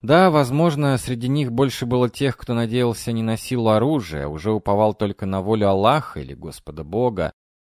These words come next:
Но у нас не было центра сбора ни пленных, ни беженцев. У нас был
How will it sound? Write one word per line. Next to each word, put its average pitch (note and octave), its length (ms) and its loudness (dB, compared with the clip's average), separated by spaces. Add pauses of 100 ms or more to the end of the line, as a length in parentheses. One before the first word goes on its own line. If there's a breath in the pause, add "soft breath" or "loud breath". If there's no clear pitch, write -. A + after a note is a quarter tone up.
Но A2+ 200 4
у - 20 6
нас C3 460 -2 (120)
не B2+ 220 -2
было B2 220 0
центра G2+ 400 -4
сбора F#2 320 -4
ни E2 140 -6
пленных, F#2 500 -6
ни D2+ 100 -10
беженцев. F#2+ 680 -8 (420)
У F#2 80 -4
нас E2+ 300 0
был F#2 380 -2